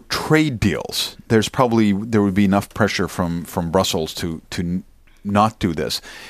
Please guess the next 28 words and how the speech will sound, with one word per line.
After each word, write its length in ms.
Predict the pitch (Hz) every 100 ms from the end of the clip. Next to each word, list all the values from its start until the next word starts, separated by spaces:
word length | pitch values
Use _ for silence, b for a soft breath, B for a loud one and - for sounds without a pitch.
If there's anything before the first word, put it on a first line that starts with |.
| B -
But, 460 | 117 127 120 - -
uh, 300 | 143 131 135
a 40 |
little 260 | 151 170 196
bit 140 | 196
like 300 | 185 175 170
we 80 | 165
can 220 | - 156
see 480 | 143 - 143 139 139
some 600 | - - 127 127 123 113
instances 800 | - 147 - 156 131 - 123 104
in, 200 | 107 104 -
even 260 | 117 110
in 140 | 104 104
Finland, 420 | - 196 117 80 -
I 160 | 107
think 200 | - 117
certainly 800 | - - 156 160 127 104 95 95 - B B B B -
you 220 | 117 120
can 200 | 135 113
do 160 | 110
these 280 | 107 110 104
kind 160 | - 113
of 180 | 98 - b b b _ -
de 140 | 113 120
facto 580 | - 151 156 - 113 98
deals, 480 | 90 78 65 -
uh, 240 | 101 82